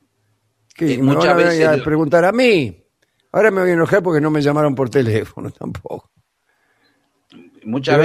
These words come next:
Speaker 2: veces
Speaker 1: además
Speaker 2: los
Speaker 1: no, no era un
Speaker 2: oyentes
Speaker 1: programa, un programa en vivo, ¿viste? No, no.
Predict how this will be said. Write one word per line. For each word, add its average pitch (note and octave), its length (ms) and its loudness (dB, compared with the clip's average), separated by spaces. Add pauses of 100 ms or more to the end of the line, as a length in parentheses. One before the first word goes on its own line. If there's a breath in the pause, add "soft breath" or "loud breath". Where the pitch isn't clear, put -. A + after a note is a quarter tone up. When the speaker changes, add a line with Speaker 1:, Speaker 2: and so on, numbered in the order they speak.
Speaker 2:
veces - 20 0
Speaker 1:
además B3+ 200 2
Speaker 2:
los - 120 -4
Speaker 1:
no, A3 60 2
no G3+ 320 2
era A3 100 2
un F#3 60 0
Speaker 2:
oyentes C#3+ 40 -6
Speaker 1:
programa, D3 520 0 (160)
un B2+ 60 -6
programa D#3 440 -2
en B2+ 100 -4
vivo, D3+ 520 2
¿viste? B2 360 -4
No, A2+ 380 -8
no. G#2+ 340 -12